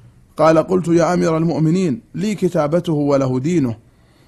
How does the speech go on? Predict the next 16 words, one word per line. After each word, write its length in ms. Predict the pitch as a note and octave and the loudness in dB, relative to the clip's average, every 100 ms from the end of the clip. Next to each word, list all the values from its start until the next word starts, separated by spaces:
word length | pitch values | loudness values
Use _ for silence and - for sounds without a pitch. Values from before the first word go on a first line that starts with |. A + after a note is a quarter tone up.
| _ | _
قال: 180 | - C#3 | 0 2
'لا 300 | C#3 D#3 F#3+ | 4 4 2
أكرمهم 580 | G3 F#3+ G3+ F#3 F3+ F3 | 0 -2 -2 0 0 0
إذ 180 | - E3+ | -2 -2
أهانهم 580 | D#3+ D#3+ E3 D3+ C#3+ C#3 | 0 0 0 0 0 0
الله، 360 | C3+ C#3+ C3 - - | 0 0 -2 -8 -6
ولا 300 | C#3+ D3 D3 | -2 0 0
أعزهم 580 | C#3+ E3 D#3+ E3 D#3 A#2 - | 0 -2 0 0 0 -2 -4
إذ 160 | D3+ C3 | -4 -2
أذلهم 540 | C#3+ E3 E3 C3+ C3 | -2 -2 0 0 0
الله، 340 | B2 C#3 C#3 - _ _ _ | 0 -2 -4 -6 _ _ _
ولا 320 | C3+ C#3+ D#3 | 2 4 4
أدنيهم 500 | C#3+ D3 F#3+ G3 F3+ F3 | 2 0 0 2 0 -2
إذ 140 | D#3+ D#3+ | -4 -4
أقصاهم 600 | D3+ C#3+ - C#3+ C#3 C3+ | -8 -10 -6 -4 -2 -2
الله.'" 240 | B2+ A2+ | -4 -6